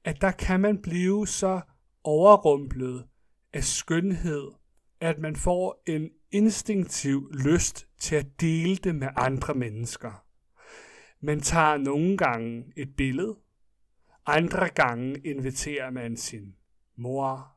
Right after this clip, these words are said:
far, kæreste, kone, gode ven ud på en tur, så man kan dele oplevelsen med dem. Der er en form for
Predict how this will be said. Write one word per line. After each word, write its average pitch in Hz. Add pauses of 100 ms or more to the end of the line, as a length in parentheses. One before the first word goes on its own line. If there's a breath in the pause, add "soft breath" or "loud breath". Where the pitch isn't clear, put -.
far, 123 (300)
kæreste, 139
kone, 135 (420 soft breath)
gode 165
ven 147 (380 soft breath)
ud 196
på 165
en 147
tur, 208 (460 loud breath)
så -
man 170
kan 165 (140)
dele 190 (160)
oplevelsen 143
med 123
dem. 127 (760 loud breath)
Der 165
er 180
en 233
form 208
for 180